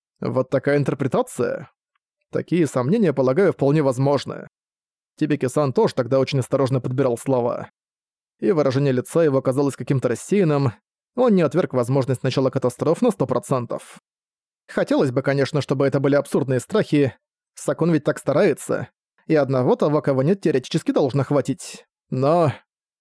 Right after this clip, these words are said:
Идзуми смолкла, и Ягисава подтолкнул её продолжить, повторив: «Но».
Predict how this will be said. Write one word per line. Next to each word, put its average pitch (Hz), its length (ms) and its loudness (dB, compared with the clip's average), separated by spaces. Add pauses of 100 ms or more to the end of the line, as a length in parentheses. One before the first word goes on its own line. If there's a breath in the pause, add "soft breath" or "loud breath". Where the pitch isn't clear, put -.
(200)
Идзуми 123 420 -2
смолкла, 147 640 0 (420)
и 147 120 0
Ягисава 208 560 2
подтолкнул 139 560 0
её 131 100 4
продолжить, 143 540 0
повторив: 131 600 -2 (380)
«Но». 135 540 2